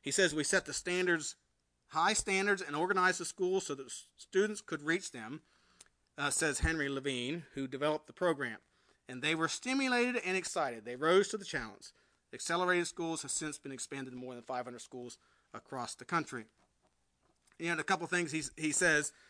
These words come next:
uh, about education. Number one, remember who's who. Standards are set by parents,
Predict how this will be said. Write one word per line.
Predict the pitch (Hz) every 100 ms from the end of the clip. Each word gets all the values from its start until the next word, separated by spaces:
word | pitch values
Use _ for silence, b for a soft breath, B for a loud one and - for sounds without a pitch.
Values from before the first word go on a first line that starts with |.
| b b
uh, | 143 147 135
about | 139 156 160 156
education. | 151 139 139 156 147 156
Number | 175
one, | 190 165 151 156 b _
remember | 160 202 240 220
who's | 180 208 175
who. | 202 175 117 - _ _ _ _ _ _ _ b b b _ _ -
Standards | - 196 233 269 269
are | 247 190 175
set | - 202 156 -
by | 147 139
parents, | - - 190 190 185 - -